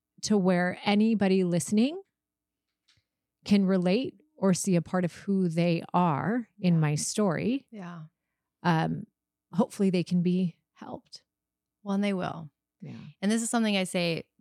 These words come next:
Speaker 2: to authors as I help them write their books is, "Your life qualified you to
Speaker 1: Mm.
Speaker 2: write this book.
Speaker 1: Mm, mm,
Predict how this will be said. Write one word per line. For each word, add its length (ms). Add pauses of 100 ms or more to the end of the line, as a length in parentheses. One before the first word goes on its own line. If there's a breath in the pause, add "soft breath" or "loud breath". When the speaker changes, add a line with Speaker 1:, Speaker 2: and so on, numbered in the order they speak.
(140)
Speaker 2:
to 160
authors 420
as 100
I 80
help 200
them 140
write 180
their 140
books 340
is, 200 (320)
"Your 640
life 580
qualified 760
you 160
to 300
Speaker 1:
Mm. 100
Speaker 2:
write 220
this 220
book. 400
Speaker 1:
Mm, 340
mm, 140